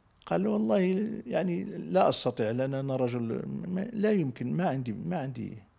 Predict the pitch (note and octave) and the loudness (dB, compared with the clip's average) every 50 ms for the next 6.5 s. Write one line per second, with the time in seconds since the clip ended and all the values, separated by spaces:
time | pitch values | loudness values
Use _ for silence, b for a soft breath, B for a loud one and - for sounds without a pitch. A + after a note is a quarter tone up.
0 | b b b b b b b b b b b b b - - G3 G#3 A3+ A#3 A3 | b b b b b b b b b b b b b 2 6 8 8 8 8 8
1 | G#3 G3+ F#3 F3 D#3+ E3 - - E3 C#3+ C3+ C#3+ C3+ - D3 C3+ C3 C3 B2+ A#2+ | 6 6 6 4 2 0 0 4 4 4 6 4 2 2 2 2 2 2 2 0
2 | A2+ - - B2+ A#2 B2+ B2+ B2 A#2+ A#2+ A#2+ A#2 A#2 A#2 A#2 - - A#2 A2 G#2+ | -4 0 0 2 4 4 4 4 4 2 2 2 2 0 0 -2 -2 0 2 2
3 | G#2 G2 G#2+ G#2 G#2 G2+ G2+ G2+ F#2+ F#2+ F2+ F2 F2+ F2+ D#2+ - F#2 - G#2 G#2+ | 2 2 0 0 2 2 0 0 0 0 -2 -4 -6 -8 -8 -10 -10 -6 -2 2
4 | G#2 A2 B2 A#2 A2 - C3 B2+ A#2+ G#2+ A2 G2+ G2 G2+ G#2 G#2+ A2 A2 - - | 4 4 4 4 4 8 8 8 8 8 6 4 2 2 0 0 0 -2 0 2
5 | B2+ B2 A#2 G#2 G2 - - - - - - - - - - - - - - - | 4 4 4 4 0 -2 -6 -12 -14 -14 -14 -14 -16 -16 -16 -16 -16 -16 -16 -18
6 | - - - G#2+ G#2 A2+ C#3 F3+ A3+ - | -16 -8 -6 -2 2 4 6 6 6 4